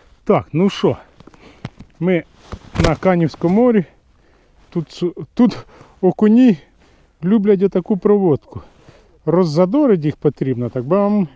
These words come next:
бам, бам. А тепер донизу.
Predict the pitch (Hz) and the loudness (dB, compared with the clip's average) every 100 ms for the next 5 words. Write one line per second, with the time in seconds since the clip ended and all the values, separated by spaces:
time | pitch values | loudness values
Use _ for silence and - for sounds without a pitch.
0 | _ _ _ _ 147 190 202 202 175 - | _ _ _ _ -2 0 0 -2 -4 -10
1 | _ _ _ _ - 151 214 202 165 _ | _ _ _ _ -6 -2 0 0 -4 _
2 | _ _ _ _ _ _ _ _ _ _ | _ _ _ _ _ _ _ _ _ _
3 | _ _ _ _ _ _ _ _ _ 240 | _ _ _ _ _ _ _ _ _ -6
4 | 220 175 175 143 156 139 117 104 | -4 -2 -2 0 0 0 -2 -6